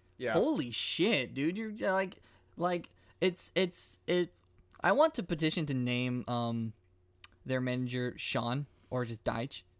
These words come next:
Speaker 2: just, like, Mikel <laughs> Deitch or, like, <laughs> Sean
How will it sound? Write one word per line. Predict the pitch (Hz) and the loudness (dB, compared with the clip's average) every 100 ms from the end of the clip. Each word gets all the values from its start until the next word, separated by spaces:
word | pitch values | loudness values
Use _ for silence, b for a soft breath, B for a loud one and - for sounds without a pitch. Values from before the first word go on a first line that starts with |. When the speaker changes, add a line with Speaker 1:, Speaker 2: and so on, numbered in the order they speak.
| _ _ _ | _ _ _
Speaker 2:
just, | 127 123 127 | -6 -2 2
like, | 123 - b b - | 0 -2 b b -6
Mikel | 139 127 139 127 131 - _ | -4 0 4 4 2 -6 _
<laughs> | _ 127 | _ -2
Deitch | 123 127 - | 0 0 -2
or, | 123 | -2
like, | 123 117 143 117 | -2 -4 -6 -6
<laughs> | - | -10
Sean | - - 123 | -4 0 0